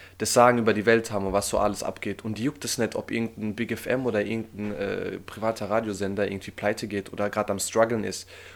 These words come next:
Oder ob irgendwelche abertausende Menschen irgendwie halt grad auf Kurzzeit sind oder gekündigt worden sind oder hin und her.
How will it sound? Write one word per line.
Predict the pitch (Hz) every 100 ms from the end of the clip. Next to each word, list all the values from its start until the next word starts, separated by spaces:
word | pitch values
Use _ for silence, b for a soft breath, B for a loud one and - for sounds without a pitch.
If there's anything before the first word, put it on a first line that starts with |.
| B
Oder | 120 113
ob | -
irgendwelche | 120 123 123 113 - 113 107 107 98 101 92 -
abertausende | - 113 117 117 117 104 98
Menschen | 107 117 113 110
irgendwie | 110 104 - 107
halt | 101 -
grad | 110 107
auf | 104 -
Kurzzeit | 120 117 143 127 -
sind | 135
oder | 117 107
gekündigt | 104 - 143 139 -
worden | 120 117
sind | 120 120 107
oder | 104
hin | 110
und | 104
her. | 101 131